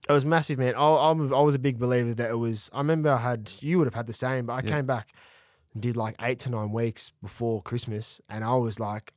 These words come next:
Speaker 1: I was
Speaker 2: You're already
Speaker 1: humming.
Speaker 2: fucked. You,
Speaker 1: Yeah,
Speaker 2: you're ready
Speaker 1: <laughs> bro.
Speaker 2: for a grand
Speaker 1: You
Speaker 2: final in,
Speaker 1: actually
Speaker 2: like,
Speaker 1: are, like,
Speaker 2: December.
Speaker 1: you could hit the field and you'd be absolutely flying.
Speaker 2: You're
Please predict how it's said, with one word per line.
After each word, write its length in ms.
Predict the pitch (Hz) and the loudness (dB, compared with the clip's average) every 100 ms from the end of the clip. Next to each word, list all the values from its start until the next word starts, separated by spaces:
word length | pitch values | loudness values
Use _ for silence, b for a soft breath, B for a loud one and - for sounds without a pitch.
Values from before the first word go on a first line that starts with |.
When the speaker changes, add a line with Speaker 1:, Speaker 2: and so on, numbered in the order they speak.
| - | 0
Speaker 1:
I 60 | 135 | 0
was 120 | 131 | 2
Speaker 2:
You're 100 | 202 | 4
already 160 | 240 | 4
Speaker 1:
humming. 240 | - - 285 | 2 -4 -8
Speaker 2:
fucked. 120 | - | -2
You, 120 | 135 | 4
Speaker 1:
Yeah, 140 | 165 170 | 6 6
Speaker 2:
you're 120 | 175 | 6
ready 160 | 180 151 | 6 6
Speaker 1:
<laughs> 60 | |
bro. 100 | 160 | 4
Speaker 2:
for 40 | 147 | 4
a 20 | |
grand 220 | 139 127 | 4 2
Speaker 1:
You 20 | |
Speaker 2:
final 180 | 123 127 - | 4 6 8
in, 40 | - | 6
Speaker 1:
actually 120 | - - | 4 6
Speaker 2:
like, 80 | 190 | 6
Speaker 1:
are, 140 | 170 | 6
like, 120 | 165 160 | 4 2
Speaker 2:
December. 240 | 117 76 | 0 -4
Speaker 1:
you 120 | 180 180 | -4 0
could 120 | 175 | 0
hit 100 | 190 | 0
the 60 | - | 0
field 360 | 151 151 139 | 4 6 6
and 160 | 127 131 | 4 2
you'd 220 | 143 139 | 4 4
be 120 | 131 | 0
absolutely 440 | - 143 - 143 120 | -2 -4 -4 -6 -6
flying. 540 | - 127 135 131 | -8 -6 -2 0
Speaker 2:
You're 40 | 123 | 0